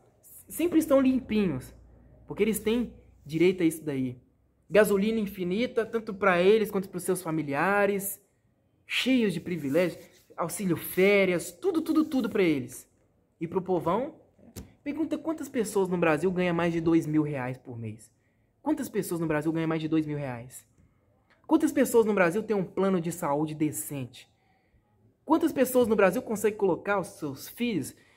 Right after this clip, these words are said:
em escolas decentes? Quantas pessoas no Brasil? Quantas? Quantas pessoas no Brasil conseguem ter o direito a lazer, a transporte de qualidade, a cultura? Porque tudo que você vê é galhofada, né?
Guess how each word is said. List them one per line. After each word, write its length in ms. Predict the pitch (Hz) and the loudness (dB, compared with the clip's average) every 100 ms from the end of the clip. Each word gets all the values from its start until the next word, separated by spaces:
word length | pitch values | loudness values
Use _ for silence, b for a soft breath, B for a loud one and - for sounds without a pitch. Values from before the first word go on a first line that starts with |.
| b | b
em 80 | 190 | -2
escolas 400 | 190 180 175 160 | 2 2 4 2
decentes? 440 | 147 - 139 131 | -2 -4 -10 -10
Quantas 380 | - 262 254 185 | -4 -2 -2 -4
pessoas 320 | 151 - 143 | -8 -8 -8
no 80 | 135 | -8
Brasil? 340 | 131 123 123 - | -8 -8 -12 -8
Quantas? 560 | - 208 - 123 113 - _ b b b b | -2 0 -2 -10 -16 -20 _ b b b b
Quantas 260 | - 294 247 | -2 -2 0
pessoas 280 | 233 220 196 | 0 2 2
no 60 | |
Brasil 280 | 185 165 160 196 | 4 4 2 -2
conseguem 480 | 180 170 196 180 | -6 -4 -2 -2
ter 160 | 160 185 | -2 -2
o 160 | 170 143 | -2 -2
direito 600 | 151 151 170 160 135 - B | 2 4 2 0 -8 -10 B
a 80 | 139 | -4
lazer, 760 | 139 127 123 135 143 156 151 B B B | -2 -2 -4 -2 2 2 0 B B B
a 100 | 147 | -8
transporte 720 | - 147 - - 160 156 - | -6 -6 -8 -2 2 2 -2
de 80 | 143 | -12
qualidade, 760 | - 139 131 131 151 151 143 135 b b | -6 -6 -4 -4 -2 0 -4 -12 b b
a 80 | |
cultura? 880 | 160 - 165 - - 175 175 175 165 - _ _ _ _ | -8 -8 -10 -10 -4 0 2 0 -2 -12 _ _ _ _
Porque 180 | 202 269 | -6 -4
tudo 240 | 269 269 | 0 -2
que 120 | - | -2
você 320 | 208 196 180 151 | -2 -2 0 2
vê 140 | 196 | 4
é 40 | |
galhofada, 760 | 247 262 277 277 - 180 156 127 | 4 4 2 2 2 0 0 -4
né? 260 | 135 196 | -4 -4